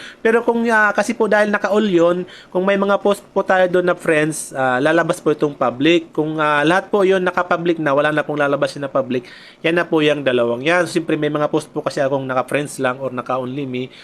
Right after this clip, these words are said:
kaya po may public na option dyan kasi na, naklik ko po siya lahat. So kung selected lang naman po, ang lalabas po dyan, iba po, marami pong lalabas dyan na option. Okay? So dito po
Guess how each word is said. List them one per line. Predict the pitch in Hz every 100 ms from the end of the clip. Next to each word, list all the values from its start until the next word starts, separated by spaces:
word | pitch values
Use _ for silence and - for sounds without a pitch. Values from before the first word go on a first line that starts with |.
| -
kaya | 165 175
po | 160 139
may | 139
public | 135 120 131 131
na | 127
option | 117 - 117
dyan | 113 151 165 151
kasi | 135
na, | 143 139 135 - - - 147
naklik | 190 196 185
ko | 165
po |
siya | 143 - 135 135
lahat. | 101 135 151 -
So | - 147
kung | 175 175
selected | 208 226 - 233
lang | 208 220 208
naman | 214 214
po, | 202 185 170
ang |
lalabas | 180 180 180 180
po | - 170
dyan, | 151 151
iba | 156 131 135
po, | 165
marami | 143 135 135 135
pong | 131 131
lalabas | 127 120 127 -
dyan | 120 110
na |
option. | 101 - 147 135
Okay? | 113 143 185 202 - - _ - -
So | -
dito | 180 226 254 233
po | 208 220